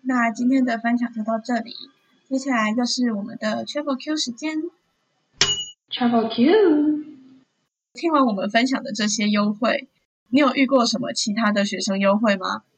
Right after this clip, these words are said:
Speaker 1: 不管是在台湾啊，或者是在国外，都可以告诉我们。那也欢迎大家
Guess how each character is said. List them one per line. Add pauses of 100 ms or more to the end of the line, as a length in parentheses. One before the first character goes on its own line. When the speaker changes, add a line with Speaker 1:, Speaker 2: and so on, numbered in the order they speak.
Speaker 1:
不
管
是
在
台
湾
啊，
或
者
是
在
国
外， (320)
都
可
以
告
诉
我
们。 (220)
那
也
欢
迎
大
家